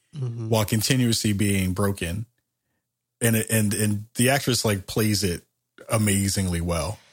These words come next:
Speaker 1: Seriously.
Speaker 2: Uh, yep.
Speaker 1: And it, that, that's, and I think that's why, I think that's what's, what everyone's problem is with this movie,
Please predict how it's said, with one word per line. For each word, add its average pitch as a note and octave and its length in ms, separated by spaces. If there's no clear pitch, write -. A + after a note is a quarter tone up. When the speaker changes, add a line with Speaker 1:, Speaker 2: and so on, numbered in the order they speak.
Speaker 1:
Seriously. - 640
Speaker 2:
Uh, E2 320
yep. F#2+ 200
Speaker 1:
And A2+ 460
it, C3+ 300
that, D3+ 200
that's, D#3+ 380
and C#3+ 200
I C3 100
think G3 180
that's D#3 200
why, A2+ 340
I E3+ 60
think G#3+ 160
that's F3+ 180
what's, C3+ 260
what C3 260
everyone's A#2 380
problem A#2 500
is A#2+ 160
with B2 140
this A#2+ 200
movie, C3 380